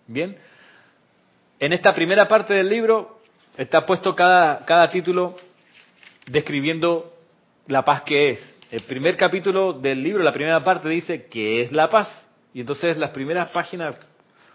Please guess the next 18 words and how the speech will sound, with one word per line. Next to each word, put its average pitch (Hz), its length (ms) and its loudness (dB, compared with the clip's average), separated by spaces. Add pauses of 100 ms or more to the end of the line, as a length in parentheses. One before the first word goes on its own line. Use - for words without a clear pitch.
unas 120 140 -8
diez 143 140 -6
primeras 151 320 -6
páginas, 147 400 -8 (580)
eh, 104 440 -6 (240)
señalan, 156 480 2
bueno, 160 140 0
la 135 140 4
paz 135 180 2
es 131 60 -2
esto, 135 140 -8
la 120 160 -4
paz 123 140 -4
es 120 60 -8
lo 120 100 -4
otro, 123 300 -10 (260)
varias 147 260 -2
cualidades. 120 540 -2